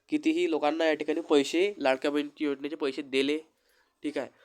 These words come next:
परंतु जशी निवडणूक झाली तशी नवीन नवीन निकष निघणं सुरू झाले, तसा टेन्शन यायला सुरुवात झाली,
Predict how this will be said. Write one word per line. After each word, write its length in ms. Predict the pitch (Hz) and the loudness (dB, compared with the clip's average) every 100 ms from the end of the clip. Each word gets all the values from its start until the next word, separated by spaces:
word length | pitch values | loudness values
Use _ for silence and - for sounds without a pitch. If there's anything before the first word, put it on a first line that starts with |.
| - _ - | -20 _ -2
परंतु 300 | 160 170 175 | 0 0 0
जशी 220 | 151 151 | -2 0
निवडणूक 380 | 208 208 190 180 | 0 0 0 -2
झाली 260 | 151 139 123 _ _ _ _ _ _ | -4 -6 -6 _ _ _ _ _ _
तशी 340 | 165 160 180 180 151 | -2 0 -2 -4 -8
नवीन 280 | - 160 170 | -2 2 4
नवीन 200 | 165 165 | 4 2
निकष 300 | 156 151 156 | 2 2 2
निघणं 200 | 160 151 | 2 -2
सुरू 240 | 156 151 147 | -2 0 0
झाले, 460 | 135 123 123 123 120 - - _ - | 0 2 0 0 -4 -14 -20 _ -2
तसा 300 | 147 147 143 143 | 2 4 2 2
टेन्शन 300 | 135 127 147 | 0 0 0
यायला 180 | 131 131 | 0 -2
सुरुवात 400 | 135 131 127 123 | -2 -2 -4 -4
झाली, 480 | 120 120 120 117 | -6 -6 -8 -10